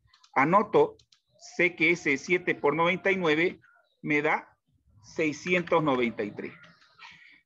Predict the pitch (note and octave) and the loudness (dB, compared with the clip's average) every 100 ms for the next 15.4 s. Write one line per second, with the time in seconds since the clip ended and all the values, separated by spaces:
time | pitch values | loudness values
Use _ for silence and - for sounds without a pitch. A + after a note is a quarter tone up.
0 | _ G#3+ A3 - B3+ A3+ - G#3 G3 F#3 | _ 2 2 4 6 6 6 4 6 4
1 | F#3+ F3+ F#3+ G3+ A#3 F#3+ F#3+ - D3+ F3 | 4 2 0 4 4 4 2 0 -2 0
2 | G3+ A#3 C#4 E4 - _ _ _ _ - | 0 0 0 -4 -10 _ _ _ _ -4
3 | F3 F#3+ E3+ E3 F3+ F#3 E3+ E3+ F#3+ G#3 | -4 -2 0 0 2 2 2 -2 -6 -2
4 | - - D#3+ F#3+ G#3+ A3+ B3+ C#4 - G3 | 0 0 2 4 4 4 4 2 0 0
5 | F3+ F3+ F#3+ F#3+ F#3 F#3 G3 E3 D3+ E3 | -2 0 0 0 -2 -4 -2 0 2 2
6 | E3+ D#3 C3+ B2 G#2 - _ - - - | 2 0 -2 -4 -4 -8 _ -20 -20 -12
7 | - G#3+ A3 A3 A#3+ - F#3 F3 E3+ E3 | 2 6 6 4 0 2 2 4 2 2
8 | E3 D#3+ C4+ D4 G#3 E3 C#3+ C3+ B2+ C3 | 2 2 -2 0 0 2 0 0 -2 -4
9 | C3 G#3+ D3 B2+ C3+ - - - _ _ | -2 -2 -2 -2 -4 -8 -20 -20 _ _
10 | - - F3 E3+ E3+ - - _ - - | -14 -2 0 2 0 -2 -10 _ -20 -4
11 | E3 D#3+ A3+ A#3 A3+ F#3 F3 E3+ E3 D3+ | -2 0 -2 0 0 0 0 -2 -4 -2
12 | D3+ E3+ - _ _ - A3 D4 C4 A#3 | -4 -4 -14 _ _ 0 2 4 4 4
13 | G3 F3 A3+ A3+ G3+ - D3+ D3 F#3 F#3+ | 0 0 0 0 0 0 2 2 2 -2
14 | E3+ F3 - C3+ C3+ B2 B2 - B2+ - | 0 -2 0 -2 0 0 -2 -4 -4 -2
15 | A2 - - | -4 -6 -14